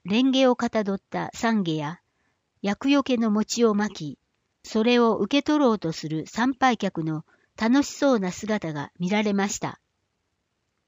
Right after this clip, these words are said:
回廊の赤鬼、青鬼、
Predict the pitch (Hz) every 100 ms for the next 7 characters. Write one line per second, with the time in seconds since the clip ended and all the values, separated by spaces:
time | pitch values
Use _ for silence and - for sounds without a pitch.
0 | _ _ _ _ _ _ _ _ - 240
1 | 254 240 220 202 190 - - 180 226 214
2 | 190 180 170 - - 175 190 170 165 151